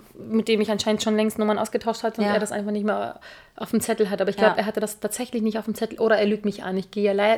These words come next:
Speaker 1: leider davon aus,
Speaker 2: Mhm.
Speaker 1: dass achtzig Prozent
Speaker 2: Mhm.
Speaker 1: beim ersten Kennenlernen eh gelogen sind.
Speaker 2: Ja.
Speaker 1: Mm. Naja, und ich hab die halt gesehen, wie sie an der Ecke standen mit da, da, da, Stuart. <laughs> Ellen, Steve und Stuart standen alle zusammen in einer Ecke.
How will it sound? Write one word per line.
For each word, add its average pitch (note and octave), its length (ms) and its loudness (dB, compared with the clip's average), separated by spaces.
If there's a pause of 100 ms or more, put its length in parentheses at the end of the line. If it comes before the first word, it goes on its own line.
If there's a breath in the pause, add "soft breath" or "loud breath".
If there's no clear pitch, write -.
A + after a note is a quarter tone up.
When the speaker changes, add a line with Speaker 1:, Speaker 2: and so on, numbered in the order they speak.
Speaker 1:
leider A#3+ 260 2
davon G#3+ 280 -4
aus, F#3 160 0
Speaker 2:
Mhm. F3+ 60 -2
Speaker 1:
dass F3 100 -2
achtzig F#3+ 280 -4
Prozent G#3+ 460 0 (220 loud breath)
Speaker 2:
Mhm. E3 100 -10
Speaker 1:
beim F#3 140 -2
ersten F#3+ 260 0
Kennenlernen F#3+ 420 -4
eh F#3 200 0
gelogen F3 420 -6
sind. - 300 -14 (180 loud breath)
Speaker 2:
Ja. F3+ 240 2 (160)
Speaker 1:
Mm. A3 520 2 (680)
Naja, D#4+ 200 10
und A#3+ 60 6
ich G#3 100 0
hab A#3 100 0
die A#3 100 2
halt A3+ 120 0
gesehen, F#3+ 400 2
wie F#3+ 80 -2
sie F#3+ 120 0
an G3 80 0
der - 80 -2
Ecke G#3+ 160 -4
standen G#3 440 0
mit G#3+ 280 2 (260 soft breath)
da, F#3+ 100 -2
da, G#3+ 60 4
da, C#4 320 6 (160 loud breath)
Stuart. - 580 4 (540 loud breath)
<laughs> C#4+ 500 6
Ellen, G#3+ 280 2 (100)
Steve B3 380 0
und C#4+ 100 0
Stuart C4 360 4 (100)
standen G3+ 480 4
alle B3+ 280 6
zusammen A3+ 440 4
in G#3 180 0
einer G3 300 0
Ecke. - 160 -6